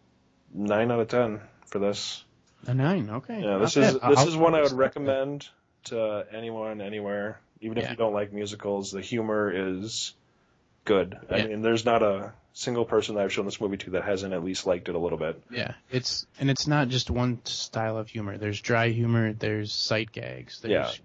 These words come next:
Speaker 1: Yeah.
Speaker 2: it, it's a mix of all types of different humor, and it's, it's really good. But, uh, yeah, this actually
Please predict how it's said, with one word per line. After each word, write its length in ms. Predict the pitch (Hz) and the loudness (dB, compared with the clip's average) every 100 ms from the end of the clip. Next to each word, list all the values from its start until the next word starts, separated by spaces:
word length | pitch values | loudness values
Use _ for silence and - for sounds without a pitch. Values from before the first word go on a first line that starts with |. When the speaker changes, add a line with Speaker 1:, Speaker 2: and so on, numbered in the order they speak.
| - | -16
Speaker 1:
Yeah. 60 | |
Speaker 2:
it, 300 | 80 - 131 131 | -12 -8 -6 -6
it's 160 | 123 | -2
a 60 | 135 | 0
mix 340 | 123 123 - | 0 0 -4
of 80 | 110 | -6
all 140 | 113 | -4
types 280 | 117 113 113 | -4 -8 -10
of 60 | 117 | -14
different 240 | 117 120 | -14 -14
humor, 180 | - - | -14 -12
and 160 | 113 110 | -8 -8
it's, 340 | - - - | -10 -14 -14
it's 200 | 127 - | -12 -4
really 220 | 123 113 | -2 0
good. 260 | 113 117 - - _ - - - _ _ | -2 -6 -6 -12 _ -20 -20 -20 _ _
But, 160 | - 104 | 0 0
uh, 140 | 101 117 | 0 -2
yeah, 240 | 127 135 - _ _ _ - | 0 -2 -4 _ _ _ 0
this 240 | 180 - - - | 0 0 -8 0
actually 640 | 143 165 - 135 110 123 | 2 4 2 0 0 -4